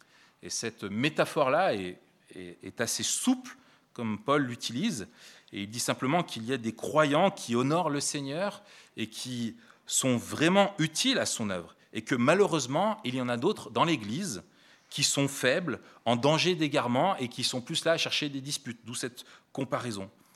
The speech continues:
Et les ustensiles nobles étaient probablement ceux que, euh,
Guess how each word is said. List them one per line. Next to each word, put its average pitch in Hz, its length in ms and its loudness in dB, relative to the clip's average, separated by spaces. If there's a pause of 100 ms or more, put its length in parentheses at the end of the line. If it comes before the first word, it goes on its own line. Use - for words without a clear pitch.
(120)
Et 104 100 -4
les 107 240 -2
ustensiles 139 440 -4
nobles 151 260 0
étaient 110 280 -4 (300)
probablement 156 640 0
ceux - 240 -4
que, 113 300 -6 (340)
euh, 92 220 -8